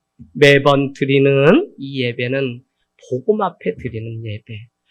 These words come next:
신령과 진정으로 드리는 이 예배를 참되게 우리가 드리고 있다면 깨끗하시고 성결하신 주님 앞에 우리는 날마다 참회하고 고백하며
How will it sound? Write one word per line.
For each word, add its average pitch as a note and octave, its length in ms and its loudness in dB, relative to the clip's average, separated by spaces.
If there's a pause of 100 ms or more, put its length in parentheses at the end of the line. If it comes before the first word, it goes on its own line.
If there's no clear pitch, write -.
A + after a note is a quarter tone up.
(220)
신령과 F#3+ 640 10
진정으로 E3 720 4
드리는 D3+ 560 2
이 D3 320 -2
예배를 C#3 600 6 (320)
참되게 B3 680 2
우리가 C#3+ 480 0
드리고 B2+ 380 -6
있다면 B2 720 -6 (500)
깨끗하시고 G3 960 2
성결하신 B3+ 1000 0
주님 C#3 340 -8
앞에 D3 500 -8 (340)
우리는 A#2+ 440 -4
날마다 F3 680 4
참회하고 G#3 840 -2
고백하며 B2 880 -4